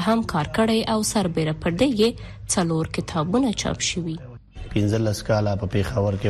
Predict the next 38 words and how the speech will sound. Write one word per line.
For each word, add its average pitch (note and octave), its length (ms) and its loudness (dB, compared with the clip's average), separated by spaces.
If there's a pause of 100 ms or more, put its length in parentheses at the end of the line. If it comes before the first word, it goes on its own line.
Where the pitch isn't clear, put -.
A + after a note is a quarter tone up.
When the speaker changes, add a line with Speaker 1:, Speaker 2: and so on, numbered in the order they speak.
Speaker 2:
وحدت G2+ 400 0
اخبار G2+ 400 2
او G2 40 0 (160)
خبرونه G#2 380 0
اخبار G2 420 0
کې B2 120 2 (760)
کالم G#2 300 2
نګاریم G2+ 440 2
کړې G#2+ 280 2
ده G#2 100 2
او G2+ 160 0
د G2 80 2
هغه G2 160 0
هلته G2 240 0
نیوز G2+ 320 2
مدیر G2 340 2
پاتې G2 280 0
شوی G#2 180 -2
یم F#2+ 160 -2
د F2+ 100 -4
خبرونو. F#2+ 400 0 (880)
او G2 420 0 (120)
کالمونه A#2 400 2
مې B2 140 2 (100)
ادبي، G#2+ 420 2 (300)
کلتوري، G#2 420 2 (100)
فرهنګي G2+ 480 2
او A#2+ 140 0
سیاسي - 320 0
او C#3 100 2
د - 80 2
افغانستان G#2+ 400 0
په G2 140 0
روانو F#2+ 280 0
حالاتو. F2+ 320 -4 (760)
همدارنګه A#2 560 2
په - 100 2
لسګونو A2 320 2